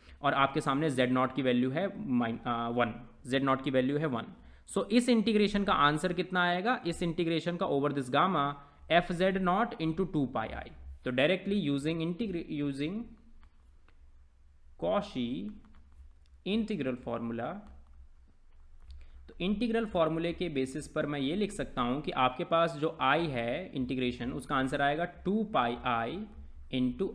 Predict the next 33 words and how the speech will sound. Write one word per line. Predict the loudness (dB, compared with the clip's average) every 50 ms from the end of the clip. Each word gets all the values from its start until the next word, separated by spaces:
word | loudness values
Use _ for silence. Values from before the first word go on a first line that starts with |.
| 0
f | 0 0 0 -2 -2 -4
of | -4 -4 -4 -6 -2 0
one। | 2 2 0 -2 -4 -10 -14 -18 -20 -20 -20 -20 -20 -4 -2
F | -2 -2 0 0
of | -2 -2 2 0 0
one | 0 0
कितना | -4 -4 -2 0 0 2 0
है | 0 0
देखो, | -2 -2 -2 -6 -6 -8 -10 -16 -18 -18 -18 -16 -18 -20 -20 -20 -6 0 2
आपके | 2 2 2 0 2
पास | 4 4 4 4 2
है | 0 0
ये, | 2 4 4 2 2 0 -8 -16 -20 -20 -20 _
so | -18 -6 -2 0 0 2 0 0 0 0 -2 0
f | 0
of | -2 -2 0 0
one | 2 2
आपको | 2 0 0 -2 -4
प्लेस | -2 -2 -4 -2
करना | -2 -4 -4 -2 -4
है, | -4
so | -2 -2 -4 -2 0 2
one | 2 2 2 0 -2 -4 -4 -4 -6 -10 -18 -18 -20 -20 -20 -16 -14 -4 2
dot | 2 4 6 6 4 4 2 -2 -8 -10 -10 -18 -20 -20 -20 -8 -4
e | -4 -2 -2
to | 0 0 -2
the | 0 2
power | 0 2 2 2 2 0 -2 -4 -8 -6 0 2
one | 2 2 2 2 0
by | 0 -2 -2 -4 -2
one | -2 -2 -2 -2 -2 -4 -6 -6 -10 -12 -14 -16 -18 -20 -20 -6 0
over | 2 4 4 4 4 2 2 2 0 -4 -6 -10 -14 -18 -20 -20 -20 -20 -18 -16 -12 -8
z | -2 0 0 0